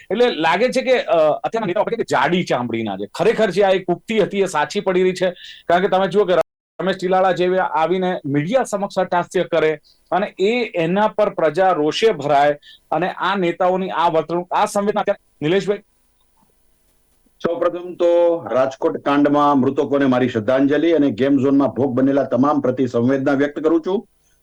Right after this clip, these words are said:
Speaker 2: ગાયત્રી બાની જય માતાજી, દિલીપભાઈ દેસાઈને જય ગોગા અને મારા મિત્ર પ્રશાંતભાઈ ગઢવીની જય હો.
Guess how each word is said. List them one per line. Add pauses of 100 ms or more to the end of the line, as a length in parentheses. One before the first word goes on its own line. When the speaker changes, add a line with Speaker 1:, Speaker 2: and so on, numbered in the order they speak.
(240)
Speaker 2:
ગાયત્રી
બાની
જય
માતાજી, (500)
દિલીપભાઈ
દેસાઈને
જય
ગોગા
અને
મારા
મિત્ર
પ્રશાંતભાઈ
ગઢવીની
જય
હો.